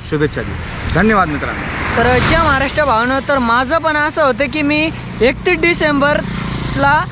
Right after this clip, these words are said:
Speaker 2: आपल्या, अ, सद्भावना, अ, रॅलीसोबत मी निघलो होतो सेहनालय अहिल्यानगर ह्या ठिकाणीवरून. तर आत्ता त्यांनी जे सांगितलं सद्भावना, मी पण तसंच आहे बे की आपल्या, अ, मराठवाडा ह्या ठिकाणी मी पूर्णपणे त्यांच्यासोबत सहा दिवस होतो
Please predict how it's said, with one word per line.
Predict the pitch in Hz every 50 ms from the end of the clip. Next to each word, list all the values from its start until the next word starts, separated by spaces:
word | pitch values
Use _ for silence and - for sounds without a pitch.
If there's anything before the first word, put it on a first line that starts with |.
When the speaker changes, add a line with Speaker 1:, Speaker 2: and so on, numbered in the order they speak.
| - - - - -
Speaker 2:
आपल्या, | 220 - - 277 269 277 285
अ, | 277 - 233 240 233 226 220
सद्भावना, | - - - 269 285 285 285 254 226 240 254 269 277 294
अ, | 302 226 254 226 220 220 220 214 214 220
रॅलीसोबत | 226 233 247 254 294 302 - 247 240 247 262 262
मी | 254 262
निघलो | 247 254 254 294 311
होतो | 269 233 226 240 247 262
सेहनालय | - - - 269 262 247 262 262 262 262 254 254 254 254 269 262 - - - - - -
अहिल्यानगर | 208 254 277 277 269 254 247 240 233 240 220
ह्या | 214 233
ठिकाणीवरून. | 254 226 233 214 226 220 220 220 220 220 240 269 254 - - - - - - -
तर | 233 247 247 254
आत्ता | 247 233 254 - - 285 285
त्यांनी | - 285 294 294 294 277
जे | 262 277 285
सांगितलं | 269 226 208 226 240 240 254
सद्भावना, | 233 - 247 254 226 226 214 220 233 240 240
मी | 233 233 247 285
पण | 285 - 320 320 302 294 247
तसंच | 285 277 269 285 285 - -
आहे | 269 262
बे | 247 269
की | 254 262 285 277 - - - - - -
आपल्या, | 185 220 240 - 277 277 277 294
अ, | - 240 247 233 226
मराठवाडा | 220 226 240 262 285 294 277 277 277 277 269 277 269
ह्या | 254 233 247 277
ठिकाणी | 247 254 233 240 247 254
मी | 254 254
पूर्णपणे | 233 - 269 277 277 277 285 277 269 269 262 269 269 269 269
त्यांच्यासोबत | - 277 269 240 277 254 - 247 247 247
सहा | 247 - - 269 247 247 262
दिवस | 247 247 262 262 262 - 247
होतो | 220 202 240 247 254